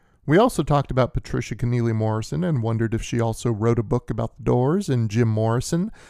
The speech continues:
just as Ray Manzarek, John Densmore, and Ray Sugarman had done. In fact, she did write a book that was released in nineteen ninety-two, the year after the movie The Doors was released.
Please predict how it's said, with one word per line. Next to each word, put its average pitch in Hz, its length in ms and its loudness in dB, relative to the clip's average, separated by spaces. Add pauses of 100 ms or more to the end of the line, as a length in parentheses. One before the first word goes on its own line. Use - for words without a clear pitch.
(180)
just 226 280 0
as 185 180 4
Ray 127 240 2
Manzarek, 135 760 2
John 123 360 2
Densmore, 131 640 2
and 107 140 0
Ray 120 160 2
Sugarman 117 540 0
had 110 200 -2
done. - 340 -4 (680)
In 127 160 4
fact, 135 320 -2
she - 220 -6
did 160 440 2
write 127 220 4
a 113 60 0
book 113 380 -2
that 120 180 0
was 104 160 -2
released 120 480 -2
in 110 160 0
nineteen 127 520 0
ninety-two, 117 920 -2 (380)
the 131 100 2
year 160 380 4
after 165 360 2
the 127 120 2
movie 127 380 2 (120)
The 127 100 2
Doors 113 520 0
was 113 240 -2
released. 165 580 -2